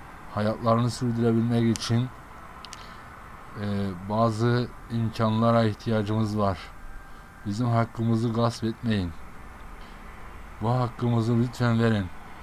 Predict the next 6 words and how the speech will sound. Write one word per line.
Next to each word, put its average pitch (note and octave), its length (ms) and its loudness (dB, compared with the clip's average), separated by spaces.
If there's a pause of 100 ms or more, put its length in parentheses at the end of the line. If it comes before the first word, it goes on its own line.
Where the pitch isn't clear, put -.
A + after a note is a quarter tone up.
(680)
Morallerimiz A2+ 800 4
bozuk. A2 540 0 (1600)
İş A2+ 340 2
yok. A2+ 500 4 (1000)
Para A2+ 260 4
yok. A#2 560 2